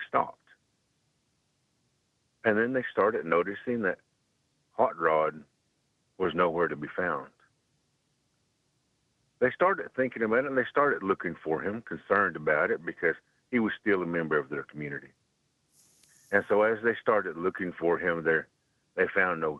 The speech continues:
trace. And so they thought, "Well, maybe he's had his fill. Maybe he's gotten his gain and he's moved on to another village, or maybe he's moved on to the city." And so they dismissed it, and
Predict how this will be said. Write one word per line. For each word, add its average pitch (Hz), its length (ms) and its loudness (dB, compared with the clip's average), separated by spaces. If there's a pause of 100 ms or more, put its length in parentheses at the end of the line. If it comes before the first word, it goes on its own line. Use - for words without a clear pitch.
trace. 67 260 -4 (180)
And 67 100 -20 (600)
so 127 120 0
they 120 140 -4
thought, 117 300 -2
"Well, 110 160 -2
maybe 107 380 -2
he's 104 300 -6 (1200)
had 107 240 2
his 90 160 -6 (140)
fill. 69 380 -2
Maybe 95 340 -2
he's 90 300 -8 (1200)
gotten 92 300 2
his 87 260 -6
gain 90 520 -2
and 73 80 -6
he's 87 200 -8
moved 90 320 0
on 87 420 0
to 160 200 -2 (480)
another 87 400 0
village, 92 540 0
or 80 80 -4
maybe 85 340 -2
he's 90 180 -8
moved 90 280 -2
on 92 160 0
to 85 100 -14
the 73 160 -8 (120)
city." 95 260 -4 (1400)
And 87 220 -2
so 87 160 2
they 90 280 0 (160)
dismissed 87 560 -2
it, 101 160 0
and 80 220 -2